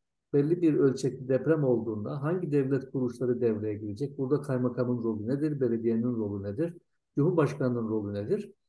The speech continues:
Şimdi burada tabii şu söylenebilir. Yani Cumhurbaşkanlığının ne işi var burada? Bir, bu çok büyük çaplı bir afet olduğu için birinci sorumlu Cumhurbaşkanı, devletin idarecisi olarak.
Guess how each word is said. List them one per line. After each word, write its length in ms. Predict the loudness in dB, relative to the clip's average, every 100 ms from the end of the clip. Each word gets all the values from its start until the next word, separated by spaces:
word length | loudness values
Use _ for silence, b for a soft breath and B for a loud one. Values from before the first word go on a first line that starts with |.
| _ _ _ -4
Şimdi 200 | 2 2
burada 200 | 4 2
tabii 240 | 2 0
şu 240 | 0 -2
söylenebilir. 840 | 4 8 8 8 4 2 4 2 2
Yani 180 | 0 0
Cumhurbaşkanlığının 1000 | -2 2 0 2 0 2 2 2 0 -6
ne 120 | 0 2
işi 240 | 2 2
var 220 | 2 2
burada? 280 | 0 -2 -4
Bir, 260 | -4 -4 -2
bu 240 | -2 -2
çok 280 | 0 0 2
büyük 180 | -2 -2
çaplı 360 | -4 -4 -4 -2
bir 160 | 0
afet 260 | 0 0 0
olduğu 220 | -2 -2
için 280 | -6 -4 0
birinci 240 | 0 2
sorumlu 320 | 2 0 0
Cumhurbaşkanı, 680 | 0 2 4 4 2 -8 -4
devletin 400 | 0 0 -2 -8
idarecisi 540 | -2 0 0 -2 -6 -6
olarak. 340 | -4 -8 -12